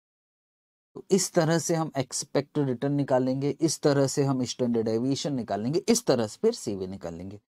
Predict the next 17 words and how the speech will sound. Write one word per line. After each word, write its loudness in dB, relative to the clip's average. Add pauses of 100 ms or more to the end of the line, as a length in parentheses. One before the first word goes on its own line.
(400)
एक 4
बार 4
सबका 0
निकल 2
गया, 0
उसके 2
बाद 2
हमें 0
क्या 4
करना? 0
अब 4
हमें 2
दो 6
स्टॉक 0
के 0
बीच 0
में -6